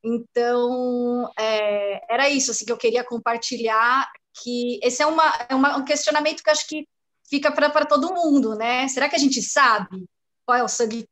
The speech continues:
que corre nas nossas veias pra gente poder olhar pro outro e falar que o outro é o outro, o outro é diferente de, de mim, o outro é diferente de nós, né? Então é isso, só quero agradecer, um beijo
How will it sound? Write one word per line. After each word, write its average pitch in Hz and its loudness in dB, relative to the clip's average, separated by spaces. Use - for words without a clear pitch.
que 220 -10
corre 214 -2
nas 214 -6
nossas 202 -6
veias 214 0
pra 214 -6
gente 208 -10
poder 208 -6
olhar 220 -2
pro 214 -6
outro 220 -2
e - -20
falar 220 2
que 226 -8
o 220 -2
outro 220 -6
é 262 2
o 233 2
outro, 208 2
o 214 -6
outro 220 -2
é - -2
diferente 214 -6
de, 185 -8
de 185 -12
mim, 220 -4
o 190 -6
outro 202 -12
é - -18
diferente 202 -12
de 180 -12
nós, 196 -14
né? 196 -8
Então 214 -4
é 269 0
isso, 196 -10
só 214 -4
quero 208 -6
agradecer, 214 -2
um 196 -6
beijo 196 -6